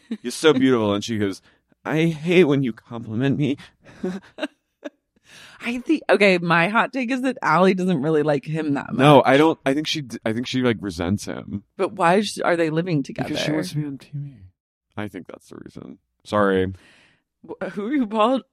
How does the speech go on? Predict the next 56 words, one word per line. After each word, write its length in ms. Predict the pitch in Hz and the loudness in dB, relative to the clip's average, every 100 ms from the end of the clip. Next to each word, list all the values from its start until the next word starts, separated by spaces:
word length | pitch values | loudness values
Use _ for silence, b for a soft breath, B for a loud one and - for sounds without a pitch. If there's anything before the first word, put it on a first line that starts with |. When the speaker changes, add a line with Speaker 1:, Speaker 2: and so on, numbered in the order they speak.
| - | -4
Speaker 2:
James 460 | - 151 147 143 | 4 6 4 2
Kennedy, 420 | - 165 156 127 117 | 0 4 6 6 4
if 80 | |
he's 140 | 113 117 | 2 0
gonna 140 | 135 | 4
listen. 560 | 131 131 127 - 82 85 | 6 4 2 -4 -8 -6
I 60 | - | 2
don't 140 | 123 | 4
want 80 | 127 127 | 4 2
him 60 | 120 | 0
to 40 | |
yell 200 | 117 123 | 4 4
at 80 | 113 | 6
me 100 | 104 | 2
on 80 | 104 | 0
the 60 | 107 | -2
Speaker 1:
Fucking 80 | |
Speaker 2:
street. 240 | 233 123 226 | -2 2 4
Speaker 1:
rock 300 | 240 220 - | 4 2 -2
star. 380 | - 180 147 117 | -6 -2 0 6
Speaker 2:
Allie 500 | 127 131 139 143 143 | 8 8 6 6 4
seems 240 | 139 127 | 2 2
like 100 | 120 | 0
a 60 | 107 | 0
nice 400 | 98 101 120 - | 2 0 -2 -4
girl. 560 | 107 98 92 90 87 | -2 0 0 0 0
Speaker 1:
Did 100 | 85 | -2
he 280 | - - 233 | -4 -2 2
move 200 | 285 302 | 2 2
in 140 | 285 | 2
with 140 | 247 180 | 0 -2
her? 320 | 175 170 202 | -2 0 2
Did 180 | 220 175 | 0 -4
she 260 | - 190 | -2 2
move 160 | 180 170 | 4 4
Speaker 2:
I 80 | 117 | 4
Speaker 1:
in 60 | |
Speaker 2:
think 80 | 135 | 2
Speaker 1:
with 60 | 139 | 2
Speaker 2:
she 120 | 165 | 2
moved 180 | 131 110 | 4 4
Speaker 1:
him? 60 | |
Speaker 2:
in 60 | 110 | 2
with 100 | 95 | 2
him. 480 | 92 95 65 65 90 _ b b b b | 0 -2 -2 -8 -16 _ b b b b
I'm 140 | 123 | 4
just, 200 | 139 180 - | 4 -2 -2
I 80 | |
think 160 | 127 147 | 0 0
this 160 | 175 - | -2 -4
is 160 | 180 | -6
fucked. 520 | - - 95 73 - | -4 2 2 0 -8
The 80 | 98 | -10
situation 640 | - 104 117 107 98 104 95 | -6 -4 2 2 2 0 0
is 180 | 87 | -2
fucked. 320 | - 87 67 | -4 -2 -2